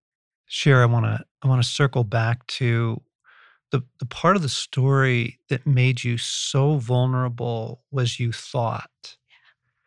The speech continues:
Speaker 1: right? That, um, I think this is where a lot,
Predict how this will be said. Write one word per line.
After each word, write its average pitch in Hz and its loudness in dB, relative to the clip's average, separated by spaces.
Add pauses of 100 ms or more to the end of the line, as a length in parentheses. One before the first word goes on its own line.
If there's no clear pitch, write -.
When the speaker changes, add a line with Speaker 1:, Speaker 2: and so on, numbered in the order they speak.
(360)
Speaker 1:
right? 131 -2 (180)
That, 135 -2 (340)
um, 113 2 (120)
I - -4
think 147 0
this 131 -4
is 127 -4
where 123 2 (200)
a 139 -2
lot, 120 2